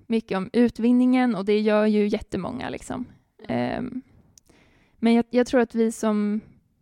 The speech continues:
Speaker 1: att vi som klimataktivister verkligen har mycket att tjäna på det, för att det, det är något som är lite knepigt med att vara klimataktivist, att, eh, ibland kan allt kännas så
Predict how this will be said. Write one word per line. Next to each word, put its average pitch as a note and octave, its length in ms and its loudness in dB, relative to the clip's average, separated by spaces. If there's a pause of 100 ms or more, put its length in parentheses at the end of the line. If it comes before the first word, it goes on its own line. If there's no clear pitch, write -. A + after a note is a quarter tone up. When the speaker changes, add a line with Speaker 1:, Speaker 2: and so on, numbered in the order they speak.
(480)
Speaker 1:
att - 180 -10
vi A3 200 -2
som A3 200 -2
klimataktivister A3+ 840 -4
verkligen A#3+ 400 -4
har G#3+ 120 0
mycket A3 240 -2
att - 100 -8
tjäna G#3+ 420 0
på G#3 160 -4
det, F#3+ 140 -6
för - 140 -4
att - 200 -12 (840)
det, A3 480 0
det A#3+ 320 -2
är C4+ 40 2
något A#3+ 180 0
som A3 200 0
är B3 140 4
lite G#3+ 240 -2
knepigt A3 640 -2
med D#3+ 260 -8
att - 140 -14
vara F#3+ 160 0
klimataktivist, G#3 920 -10
att, - 320 -14
eh, - 480 -10
ibland A#3 480 0
kan A#3 160 -2
allt G#3 200 -4
kännas G#3 520 -2
så F#3+ 300 -2